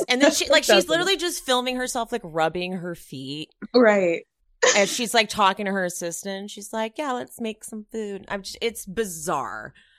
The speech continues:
Speaker 2: And honestly, like, if I were one of her patrons, just seeing you kicking it with your girlfriend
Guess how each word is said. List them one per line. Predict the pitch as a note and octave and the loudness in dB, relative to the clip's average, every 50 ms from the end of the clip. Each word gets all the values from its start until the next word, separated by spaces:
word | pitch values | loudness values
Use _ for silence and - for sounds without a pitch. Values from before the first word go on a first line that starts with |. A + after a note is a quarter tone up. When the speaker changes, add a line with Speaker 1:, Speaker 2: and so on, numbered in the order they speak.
| _ _ _ _ _ - - - - - - | _ _ _ _ _ -18 -14 -14 -4 2 4
Speaker 2:
And | C#4 D4+ D#4+ D#4 - - | 6 6 6 4 4 6
honestly, | D4+ F4 A#4+ C5+ - - - D4+ C#4+ | 6 6 6 4 2 2 0 2 4
like, | C4+ C4 C4 B3 | 6 6 6 6
if | C#4+ C#4 | 4 4
I | C#4+ D4 F#4 | 6 6 8
were | G#4 G#4+ F#4+ | 8 8 8
one | D4 C4+ B3+ | 8 6 6
of | A#3 A#3 | 4 4
her | A3 A3 | 2 2
patrons, | G#3 G3+ G3+ F#3 A3 - - F#3+ E3+ D#3 D#3 D#3+ E3 - | 2 4 2 2 2 2 2 4 4 4 2 -2 -2 0
just | - A3+ A3+ - | 2 2 2 2
seeing | - B3+ B3+ C4 C4 B3 | 2 2 2 4 4 6
you | B3 A#3+ A3+ A3 | 6 6 6 4
kicking | G#3+ - A#3 A3+ C4 B3+ | 4 4 4 6 6 6
it | A#3+ F#3+ | 6 4
with | A#3+ G#3+ | 2 2
your | A3+ G#3 | 2 4
girlfriend | F#3+ F#3 F#3 G#3+ C4+ C#4 - F#3 E3 D#3 D#3 D#3+ F#3 F#3+ | 6 6 6 6 6 4 4 4 4 4 4 4 2 0